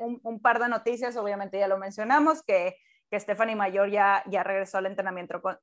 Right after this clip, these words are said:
con el equipo, ya salió su pue-, prueba de covid negativa, eh, que, que, qué bueno que le fue bien, que le fue leve, creo que, este, se cuidó bien, que bueno, vimos a Sierra jugar en, en, en este último partido,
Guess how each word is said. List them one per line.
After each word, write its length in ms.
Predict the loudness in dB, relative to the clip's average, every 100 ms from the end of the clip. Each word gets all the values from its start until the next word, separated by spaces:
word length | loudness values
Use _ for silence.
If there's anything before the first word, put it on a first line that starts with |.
| _
con 340 | -4 -4 -8
el 140 | -6 -6
equipo, 420 | -4 -4 2 2
ya 460 | 4 4 4 4 0 _ _
salió 380 | -4 -2 2 0
su 180 | -2 -2
pue-, 220 | -2 -2 -2
prueba 280 | 0 4 4
de 120 | 4
covid 320 | 2 0 0
negativa, 800 | -4 -4 -4 -2 4 6 6 4
eh, 260 | 0 0 -4
que, 220 | -10 -14 _ _
que, 200 | -8 -8 -2
qué 100 | 0
bueno 280 | 2 0 -2
que 80 | -4
le 120 | -6
fue 160 | -6 -4
bien, 340 | -2 -2 -4
que 80 | -6
le 100 | -4
fue 200 | -2 -2
leve, 360 | 2 2 2
creo 280 | -2 -6 -6
que, 580 | -6 -6 -4 -6 -6 -8
este, 640 | -8 -12 -8 -6 -8 -10 _ _ _
se 160 | _ -8
cuidó 260 | -4 -4
bien, 360 | -2 0 -2 -4
que 100 | -4
bueno, 300 | -2 -2 -2
vimos 280 | -2 -4 -2
a 60 |
Sierra 580 | -4 0 0 2 2 2
jugar 360 | -2 -6 -2 0
en, 140 | 0
en, 440 | -4 -10 -10 -12 -12
en 100 | -12
este 240 | -12 -6 -4
último 380 | -4 -6 -6
partido, 640 | -6 -8 -4 2 2 2